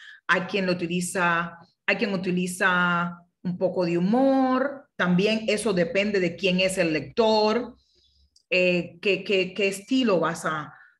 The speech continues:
a darle. ¿Es un texto informativo o vas a hacer un texto que llame la atención? ¿Estás contando una historia? ¿Quieres dejar una pregunta en la mente del lector? Eh, esta parte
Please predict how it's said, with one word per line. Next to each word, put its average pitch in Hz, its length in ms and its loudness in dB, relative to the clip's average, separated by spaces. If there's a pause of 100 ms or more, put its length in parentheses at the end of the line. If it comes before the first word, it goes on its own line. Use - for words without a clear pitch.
(120)
a 165 120 0
darle. 175 840 2
¿Es 165 240 -6
un 175 140 0
texto 175 320 -2
informativo 175 1120 -2
o 160 240 0
vas 165 220 -4
a - 40 -8
hacer 170 280 -2
un 175 260 -2
texto 180 380 -4
que 160 140 -6
llame 165 300 -2
la 151 260 0
atención? 180 720 -2 (280)
¿Estás 170 380 -6
contando 185 540 0
una 170 120 2
historia? 180 880 4 (260)
¿Quieres 226 400 2
dejar 190 800 2
una 196 300 -2
pregunta 196 480 2
en 180 100 2
la 170 100 2
mente 185 360 0
del 175 480 0 (160)
lector? 196 880 4
Eh, 196 280 -2
esta 247 400 0
parte 262 640 2